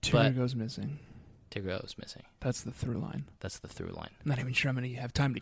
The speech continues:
Speaker 1: get to that, though.
Speaker 2: <laughs> All right, sixty seconds starting now.
Speaker 1: Okay, Tigger goes missing. Um,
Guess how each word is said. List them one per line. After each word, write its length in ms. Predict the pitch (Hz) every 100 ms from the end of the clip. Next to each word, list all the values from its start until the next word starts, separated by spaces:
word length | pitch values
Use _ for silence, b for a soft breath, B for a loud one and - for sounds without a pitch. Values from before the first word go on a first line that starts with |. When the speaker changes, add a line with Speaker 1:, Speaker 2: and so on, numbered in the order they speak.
| -
Speaker 1:
get 160 | 151 160
to 80 |
that, 240 | - 113 -
though. 680 | 160 143 175 - 196 - - - -
Speaker 2:
<laughs> 240 | - -
All 80 | 139
right, 180 | 143 107 B B B
sixty 300 | 160 151 151
seconds 380 | 139 135 135 113
starting 540 | - 127 120 117 110 - -
now. 280 | 120 98 - - 165
Speaker 1:
Okay, 240 | 175 135
Tigger 320 | - 196 220
goes 200 | 202 180
missing. 460 | 151 139 123 101 - - -
Um, 480 | 170 156 143 135